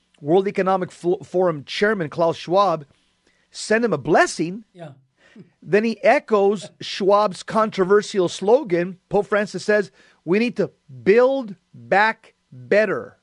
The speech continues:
Speaker 2: Mm-hmm.
Speaker 1: Pope Francis wrote that he hopes the meeting will be an opportunity to find ways to build a better world.
Speaker 2: Hey, Jesse,
Speaker 1: Uh,
Speaker 2: can I
Speaker 1: oh.
Speaker 2: just jump in? Because
Speaker 1: <laughs>
Speaker 2: that World
Speaker 1: Yeah.
Speaker 2: Forum,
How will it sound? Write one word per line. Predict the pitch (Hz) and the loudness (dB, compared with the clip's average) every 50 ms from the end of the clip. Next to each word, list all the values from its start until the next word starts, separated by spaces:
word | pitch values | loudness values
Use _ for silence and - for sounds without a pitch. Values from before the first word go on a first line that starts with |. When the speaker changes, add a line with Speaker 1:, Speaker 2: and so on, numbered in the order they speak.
| _ _ _ _ _ _ _ | _ _ _ _ _ _ _
Speaker 2:
Mm-hmm. | 165 135 135 139 _ _ _ _ _ _ _ _ - _ _ _ _ _ _ _ _ _ | _ _ _ _ _ _ _ _ _ _ _ _ -20 _ _ _ _ _ _ _ _ _
Speaker 1:
Pope | 190 202 - | 0 0 2
Francis | - 214 220 226 - 190 151 - | 2 2 2 2 0 -6 -4 0
wrote | 185 208 202 | 0 0 0
that | - 180 | 0 0
he | 175 185 | 2 4
hopes | 185 185 196 185 - | 4 2 2 0 -2
the | - 160 | -6 -4
meeting | 165 196 214 214 196 | -2 -2 -2 -2 -2
will | 175 170 | -4 -4
be | 147 175 175 | -4 -2 -2
an | 175 175 | 0 0
opportunity | 180 185 - 156 127 - 180 214 214 185 151 | -2 -2 -4 -8 -6 -4 -4 -4 -2 -4 -6
to | 127 - 131 | -8 -10 -16
find | - - 175 175 170 143 | -6 -4 -4 -4 -2 0
ways | 165 185 190 185 - | 0 0 0 0 -2
to | - 147 | -8 -6
build | 135 165 175 180 180 156 - _ _ _ _ _ _ _ | -2 0 0 0 0 -2 -6 _ _ _ _ _ _ _
a | 151 151 147 | -6 -6 -6
better | 139 120 110 160 165 175 180 180 180 180 - - | -6 -4 -2 0 0 2 0 0 -2 -2 -4 -8
world. | 131 123 135 165 170 175 165 156 147 135 127 120 117 113 110 - _ _ _ _ _ _ _ _ _ _ _ | -12 -6 -2 0 0 2 0 0 -2 -4 -4 -8 -10 -14 -18 -20 _ _ _ _ _ _ _ _ _ _ _
Speaker 2:
Hey, | - 247 - _ 214 | -20 -20 -20 _ -6
Jesse, | 156 156 156 151 - 294 | -4 -2 -2 -2 -4 -6
Speaker 1:
Uh, | |
Speaker 2:
can | - 269 311 | -8 -2 0
I | 190 | 2
Speaker 1:
oh. | 220 233 | 2 2
Speaker 2:
just | - 233 - | -2 -4 -8
jump | - 247 240 208 - 226 | -6 -6 -6 -6 -6 -8
in? | 214 214 | -8 -8
Because | 208 220 - - 226 196 175 - _ _ | -8 -12 -12 -12 -12 -12 -12 -16 _ _
Speaker 1:
<laughs> | _ _ _ | _ _ _
Speaker 2:
that | 247 277 302 | -10 -10 -8
World | 254 240 254 254 214 - | -6 -6 -6 -6 -6 -8
Speaker 1:
Yeah. | - | -8
Speaker 2:
Forum, | - 214 220 214 196 180 170 170 - | -6 -4 -4 -2 -2 -4 -6 -8 -12